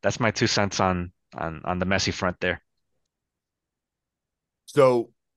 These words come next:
Speaker 2: M L S has two big things to work on then, storylines and structure. Nice to have two words that start with the same letter. So let's think about this. First of all, I will say this. Look,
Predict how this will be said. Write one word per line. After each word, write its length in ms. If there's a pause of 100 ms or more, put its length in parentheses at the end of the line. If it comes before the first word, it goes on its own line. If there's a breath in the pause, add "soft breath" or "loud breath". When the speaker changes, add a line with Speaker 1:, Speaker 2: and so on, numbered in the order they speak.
(160)
Speaker 2:
M 160
L 180
S 200
has 240
two 260
big 360
things 400
to 460
work 340
on 180
then, 160
storylines 880
and 140
structure. 760 (680)
Nice 220
to 80
have 180
two 200
words 320
that 100
start 200
with 100
the 60
same 220
letter. 160
So 180
let's 220
think 160
about 180
this. 420 (640)
First 240
of 100
all, 340 (640)
I 80
will 240
say 200
this. 240 (680)
Look, 220